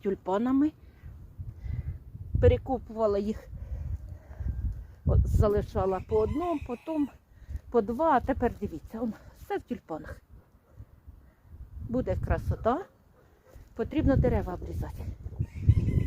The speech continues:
Буду, скажу Володі, нехай готує чим обрізати. Ось, оце в мене виноград тут.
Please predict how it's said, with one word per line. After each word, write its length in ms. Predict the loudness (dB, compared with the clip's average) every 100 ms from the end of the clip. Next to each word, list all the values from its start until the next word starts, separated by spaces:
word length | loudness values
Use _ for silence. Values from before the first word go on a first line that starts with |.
| 0
Буду, 260 | -2 -4 -6 -14 -14 -12 -12 -8 -4
скажу 280 | -2 0
Володі, 340 | 0 2 0 -2
нехай 340 | -6 -4 -4 -6 -16 -20 -20 -18 -12 -4
готує 580 | -2 -2 -2 0 2 2 0 -2 -4 -4 -4 -6 -6 -6 -6 -8 -12 -16 -18 -20 -20 -16 -10 -10 -4
чим 200 | -2 -2 -4 -12
обрізати. 640 | -8 -4 -2 2 0 0 -14 -10 -10 -10 -16 -14 -12 -10
Ось, 240 | -10 -10 -12 -12 -16 -18 -12
оце 240 | -8 -4 -2
в 40 |
мене 240 | -2 -2
виноград 440 | -4 -2 0 2 0 -4
тут. 180 | -14